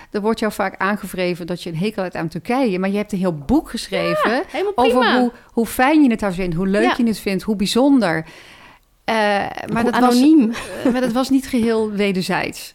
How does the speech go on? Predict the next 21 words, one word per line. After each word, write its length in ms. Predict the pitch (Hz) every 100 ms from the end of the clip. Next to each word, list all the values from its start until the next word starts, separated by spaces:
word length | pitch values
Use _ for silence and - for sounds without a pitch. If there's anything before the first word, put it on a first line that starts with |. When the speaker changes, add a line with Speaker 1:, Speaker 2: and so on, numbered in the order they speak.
| - - - -
Speaker 1:
Ik, 140 | 240
ik 180 | 247 262
moet 140 | 269
even 260 | 262 269 262
kijken 280 | 262 247 254
Speaker 2:
Ja? 140 | 285
Speaker 1:
of 180 | 370 262
ik 80 | 247
het, 260 | 247 -
of 140 | - 240
ik 80 | 254
het 100 | -
goed 220 | 269 277
Speaker 2:
Ja? 40 |
Speaker 1:
zeg. 300 | 294 165 - - _
In 160 | - 269
april 460 | 262 - 196 165 151
van 160 | 185
tweeduizend 540 | 180 196 185 185 185 -
zestien, 580 | 165 165 - 214 339 349
Speaker 2:
Ja? 260 | 247 269